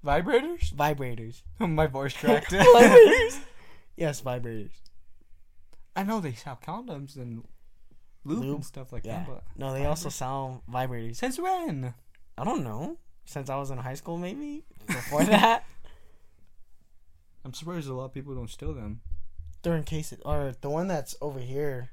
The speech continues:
Speaker 2: is in cases, like those glass cases.
Speaker 1: Yeah.
Speaker 2: And then, um, at a different Walmart, they're in the cosmetic section.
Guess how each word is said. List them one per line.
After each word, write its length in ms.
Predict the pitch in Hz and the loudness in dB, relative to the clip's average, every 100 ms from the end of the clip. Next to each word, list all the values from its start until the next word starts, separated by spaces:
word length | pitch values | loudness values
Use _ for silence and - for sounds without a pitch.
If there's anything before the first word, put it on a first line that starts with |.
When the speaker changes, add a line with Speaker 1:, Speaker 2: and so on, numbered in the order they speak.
| - | -10
Speaker 2:
is 180 | 127 127 | -8 -6
in 140 | 120 | -6
cases, 500 | - 120 117 110 123 | -8 -10 -10 -10 -10
like 160 | 117 110 | -10 -10
those 160 | 113 | -10
glass 240 | 117 120 123 | -8 -6 -6
cases. 460 | 131 135 135 143 - - - - | -6 -6 -6 -8 -10 -14 -16 -14
Speaker 1:
Yeah. 280 | 147 123 113 127 | -12 -12 -12 -10
Speaker 2:
And 140 | 131 | -8
then, 180 | 131 127 | -6 -6
um, 560 | 123 117 113 110 104 - - - - - | -6 -8 -10 -10 -12 -12 -14 -14 -14 -10
at 120 | 127 | -8
a 60 | 120 | -6
different 400 | 120 127 139 113 | -8 -6 -6 -6
Walmart, 480 | 120 117 117 113 - | -6 -6 -6 -8 -10
they're 160 | 120 | -8
in 160 | 120 117 | -8 -8
the 400 | 113 107 101 95 - - - - | -8 -8 -10 -12 -14 -14 -14 -10
cosmetic 480 | 127 120 120 123 - | -8 -6 -4 -6 -8
section. 400 | 110 - 98 | -10 -10 -12